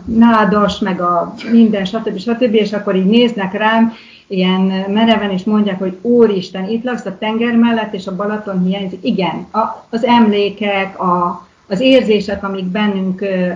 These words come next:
vannak, de sokszor ez, ö, ez érdekes, mert, ö, amikor az ember gondolkodik valamin, hogy, ö, elszakadt mondjuk a, a szülőhazájától, és, és eszébe jut a sok-sok, ö, élmény vagy helyek,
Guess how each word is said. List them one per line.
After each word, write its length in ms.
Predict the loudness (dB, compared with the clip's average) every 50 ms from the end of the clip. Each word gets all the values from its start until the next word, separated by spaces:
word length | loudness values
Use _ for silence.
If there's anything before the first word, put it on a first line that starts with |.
| -6
vannak, 600 | -4 -2 -2 2 4 4 4 4 2 -2 -6 -12 -20 _ _ _ _ _ _ _
de 160 | -2 0 0
sokszor 440 | 0 0 0 -2 -2 0 2 2 4
ez, 260 | 4 4 2 2 2
ö, 220 | 2 2 2 2 2 0 0 -2 -4 -6 -8 -12 _ -20 -20 _
ez 120 | -10 -6 2
érdekes, 600 | 4 4 4 4 0 -4 -4 -4 -6 -8 -6 -6
mert, 340 | -4 -4 -4 -4 -6 -10 -18 _ _
ö, 80 | -10 -6 -4 -4 -4 -4 -4 -6 -8 -10 -6
amikor 840 | -4 -2 -2 -2 -4 -4 -4 -4 -2 0 0 0 -2 -2 -4 -6 -8 -12 _ _ _ _ _ _ _ _ _ _
az 160 | -4 0 2
ember 320 | 4 4 4 4 4 2
gondolkodik 760 | 4 4 4 4 4 2 2 0 -2 -4 -4 -4 -4 -6 -6
valamin, 720 | -4 -4 -2 -2 -2 -2 -2 -4 -4 -4 -4 -4 -6 -8 -10 _
hogy, 260 | -8 -6 -6 -4 -4
ö, 180 | -2 -2 -2 -2 -2 -4 -4
elszakadt 600 | -4 -4 -4 -2 -4 -4 -4 -2 -2 -4 -2 -4
mondjuk 340 | -2 -2 0 0 -2 -2 0
a, 140 | 0 0 0 0 -2 -4
a 60 | -6 -8 -4
szülőhazájától, 960 | -4 -2 0 0 0 2 0 0 -2 -2 -2 -2 0 0 0 -2 -2 -4 -4
és, 220 | -2 0 -2 -2 -4 -8 -16 -20 -20 -20 _ _
és 220 | -4 -4 -4 -4 -8 -14 -20 _
eszébe 360 | -4 -2 2 2 2 2 4 2
jut 200 | 2 4 2 2
a 60 | 0
sok-sok, 600 | 2 0 -2 -2 -2 -4 -4 -4 -4 -4 -6 -6
ö, 120 | -6 -6 -6 -6 -8 -10 -14 _
élmény 500 | 2 4 4 4 4 2 0 0 -2 -2
vagy 200 | -4 -4 -6 -6
helyek, 720 | -6 -4 -2 0 0 2 0 0 -2 -4 -6 -10 -16 _